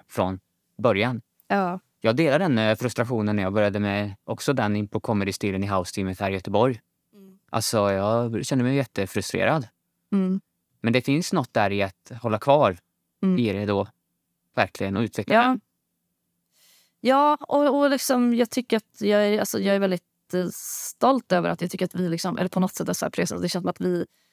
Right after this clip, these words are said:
Speaker 2: har lyckats och i alla fall förmedla ganska tydligt att vi har en speciell stil och att det kan, att det är liksom lite känt att på Presens så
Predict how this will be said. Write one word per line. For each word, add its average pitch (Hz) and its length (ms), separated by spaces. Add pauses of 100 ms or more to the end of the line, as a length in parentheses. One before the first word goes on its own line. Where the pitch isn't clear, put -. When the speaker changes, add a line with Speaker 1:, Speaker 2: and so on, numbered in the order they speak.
(320)
Speaker 2:
har 180 280
lyckats - 920
och 180 80
i 185 40
alla 170 80
fall 175 320
förmedla 180 500
ganska 196 220
tydligt 180 480
att - 160
vi 170 80
har 196 220
en 196 100
speciell - 440
stil - 520
och - 180
att - 140 (100)
det - 160 (100)
kan, - 200
att - 240
det 80 160
är - 360
liksom 85 280
lite - 200
känt - 680
att - 400 (680)
på 180 120
Presens 165 580
så - 260